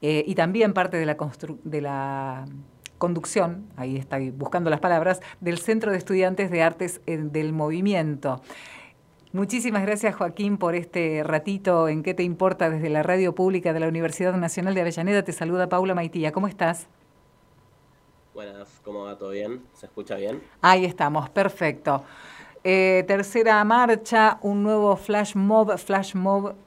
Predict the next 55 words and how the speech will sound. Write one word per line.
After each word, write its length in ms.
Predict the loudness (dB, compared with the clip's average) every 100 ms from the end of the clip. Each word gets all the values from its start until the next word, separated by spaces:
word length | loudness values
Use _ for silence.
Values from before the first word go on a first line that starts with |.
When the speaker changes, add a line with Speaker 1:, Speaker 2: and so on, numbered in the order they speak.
| _ _ _ -6
Speaker 1:
digo, 240 | -4 -2
para 200 | -2 -4
quienes 300 | -4 -6 -4
nos 180 | -6 -8
están 180 | -6 -6
escuchando 440 | -6 -6 -2 -2 0
y 20 |
tal 200 | -2 -2
vez 120 | -2
no 140 | -4
saben 260 | -4 -4 -4
a 80 | -6
qué 80 | -8
estamos 260 | -8 -8
haciendo 360 | -8 -8 -6 -6
referencia, 600 | -6 -4 0 -2 -2 -4
es 180 | -4 -6
esto 420 | -10 -6 -4 -4 -12 -20 _
que 240 | -2 -2
se 360 | -2 -6 -2 -4
junta 480 | -2 -2 -2 -2 -4
mucha 260 | -4 -8
gente. 220 | -4 -2 2
A 60 |
ver, 120 | 0 0
definilo 420 | -2 0 2 4
vos, 280 | 4 0 -4 _ _
eh, 500 | 0 2 2 -2 -4
que 80 | -6
estás 300 | 4 4 4
en, 240 | 0 0 6
más 220 | 6 6
en 100 | 0
el 120 | 2
tema 220 | 2 2
que 100 | 2
yo 120 | 0
seguramente, 600 | 0 2 2 2 2 0
Speaker 2:
Sí. 60 | 0
Speaker 1:
pero 180 | 4 4
es 60 | 4
que 100 | 2
se 100 | 4
reúnen 380 | 6 6 6
muchas 400 | 6 4 4 0
personas 420 | 0 2 4 4 2
Speaker 2:
Sí. 80 | 2
Speaker 1:
en 140 | 2
un 120 | 6
lugar 200 | 6 6
determinado 560 | 6 2 0 4 4 4
para 140 | 4
hacer 220 | 4 4
una 160 | 4 2
acción, 500 | 0 0 4 4 4